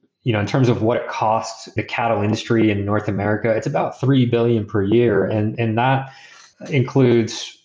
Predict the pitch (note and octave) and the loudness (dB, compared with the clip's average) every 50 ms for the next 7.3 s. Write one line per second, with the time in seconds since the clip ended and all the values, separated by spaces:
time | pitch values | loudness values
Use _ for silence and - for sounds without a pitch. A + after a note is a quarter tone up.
0 | _ _ - - B2+ A#2 A#2 - - - F#2 - - - B2 A#2+ A#2 B2+ A#2+ B2 | _ _ -10 -6 -4 -4 -4 -4 -6 -8 -10 -8 -4 -2 -2 0 0 0 -2 -2
1 | A#2+ - - - - - - - - G#2+ F#2+ F#2+ F#2+ F#2+ F#2+ - A2 G2 - G#2+ | -2 -4 -8 -10 -12 -12 -8 -4 -2 -2 0 0 -2 -2 -4 -6 -8 -6 -4 -4
2 | F#2+ G2 F#2+ A#2 A#2 A#2+ B2 - - - - - - - - - - G#2 F#2 F2+ | -2 0 2 2 2 2 0 -2 -4 -6 -10 -12 -12 -14 -14 -10 -6 -4 -2 -2
3 | G2+ F#2+ - - B2+ A#2 A#2 A2+ A2+ A2 G#2+ - - - - - - - - - | -2 -4 -2 0 0 2 2 2 2 0 -2 -4 -8 -16 -20 -20 -20 -20 -20 -20
4 | _ _ - A#2+ A2 A2 G#2+ G2+ - - B2+ A2+ G#2+ G2+ - - - A2+ G#2+ - | _ _ -4 -2 0 0 -2 -2 -2 0 2 2 2 0 -2 -4 -4 -4 -4 -4
5 | - A2 F#2+ G2+ G2+ G2+ A2 A2 A2 A#2 G#2+ A2 A2+ A#2 A2 F#2+ F#2 G#2 G2+ F#2+ | -6 -6 -4 -2 0 0 0 2 2 0 0 2 2 0 0 -2 -2 -4 -4 -4
6 | G2+ G#2 G#2 G2 G#2+ G#2+ G2+ G2+ G2+ - G#2 - - G2+ G2 G2+ G#2+ G#2+ G#2+ G#2+ | -2 -2 -2 -2 -2 -2 -4 -4 -4 -6 -6 -6 -4 -4 -2 -2 -2 -2 -2 -2
7 | G#2+ G#2 - - - - | -4 -4 -8 -10 -14 -16